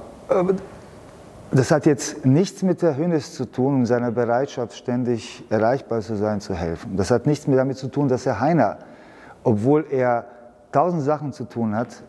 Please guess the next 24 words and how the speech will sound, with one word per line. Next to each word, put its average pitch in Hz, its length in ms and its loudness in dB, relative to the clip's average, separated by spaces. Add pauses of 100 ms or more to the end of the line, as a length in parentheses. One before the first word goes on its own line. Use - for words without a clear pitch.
(460)
immer 123 220 4
Zeit 98 380 0
hat. 92 240 -4
Oder 143 220 2
Bernd 127 320 -2
Rauch 92 400 -4
oder 120 220 -2
der 117 220 0
Edmund 120 240 0
Stoiber 101 480 0
zum - 160 -12
Beispiel 90 460 -4
oder 110 280 2 (320)
wahrscheinlich, 131 360 0
oder 127 420 0
Herr 110 140 -4
Mennekes 110 560 0
oder 139 320 0
wie 175 80 2
die 175 100 2
alle 156 200 0
heißen. 95 420 -10 (1600)
Das 139 140 4
heißt, 165 380 2